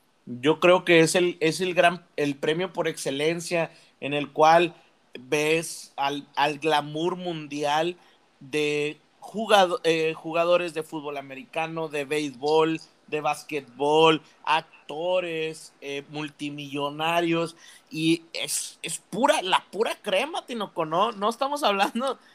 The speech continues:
no es broma, Mónaco es la pura crema, es, es uno, yo creo que es el más esperado por todo mundo, ¿no?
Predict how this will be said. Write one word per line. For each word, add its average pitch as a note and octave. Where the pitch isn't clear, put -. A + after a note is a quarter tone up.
no D#3+
es A#3
broma, F#3+
Mónaco A3+
es G3+
la F#3+
pura F#3
crema, C#3
es, F3
es -
uno, F3+
yo D#3+
creo G3
que G#3
es F#3
el F3+
más E3+
esperado D#3
por C3+
todo D3
mundo, B2+
¿no? G#2